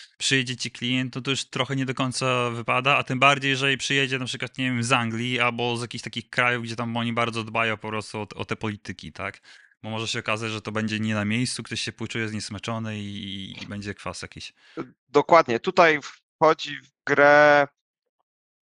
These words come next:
Speaker 2: zaufanie, na, czy znamy taką osobę, yy, yy, i świadomość też, no, yy, pewnych granic, prawda? Bo tutaj jest też, yy, no,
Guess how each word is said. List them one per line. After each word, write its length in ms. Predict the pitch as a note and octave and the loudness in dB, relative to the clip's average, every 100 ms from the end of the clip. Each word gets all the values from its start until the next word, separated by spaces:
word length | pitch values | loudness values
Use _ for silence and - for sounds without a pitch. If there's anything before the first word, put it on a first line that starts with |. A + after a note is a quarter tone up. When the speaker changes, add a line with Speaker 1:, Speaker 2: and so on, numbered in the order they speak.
| - | -6
Speaker 2:
zaufanie, 840 | - C3+ C#3 D3 D#3 D#3+ F3 A3+ - _ _ _ _ _ A#2 | 4 6 6 4 4 4 2 0 -4 _ _ _ _ _ 2
na, 280 | B2+ C3+ - - | 6 6 4 -4
czy 180 | C#3 | -4
znamy 420 | A2 G#2 A2 D3 D3+ | -4 2 4 6 4
taką 300 | D#3+ E3+ E3 | 2 2 0
osobę, 500 | - E3+ F3 A#3 B3+ _ _ _ - | 4 4 6 4 2 _ _ _ 0
yy, 80 | C3 | 4
yy, 1500 | B2+ B2+ B2+ B2 B2+ B2 A#2 - C3 B2+ B2+ B2 A2+ A2+ A2+ - C#3+ | 6 6 6 4 4 2 -2 -10 -12 -8 -4 -2 0 -2 -4 -8 -6
i 140 | C#3+ | -2
świadomość 1000 | C#3 - C3+ D3+ D3+ C#3+ - - - - | 2 4 6 6 6 4 2 0 0 2
też, 540 | D3 C#3+ C#3+ C#3 - C3+ | 4 6 6 4 -2 -2
no, 640 | C#3 C#3 C#3 C#3 C#3 C#3 - | 2 6 8 8 6 4 2
yy, 180 | C3+ C3 | -2 0
pewnych 280 | - E3 D#3 | 0 0 2
granic, 500 | - F2+ - - - _ _ | 4 4 0 -16 -20 _ _
prawda? 300 | - - E3+ | -4 4 4
Bo 120 | D3+ | 2
tutaj 280 | - C#3+ C#3+ | -6 2 4
jest 280 | C3+ - - | 4 0 -2
też, 300 | C3 - - | 0 2 2
yy, 420 | B2+ B2+ B2+ A#2+ | 2 4 4 2
no, 120 | A#2 | 0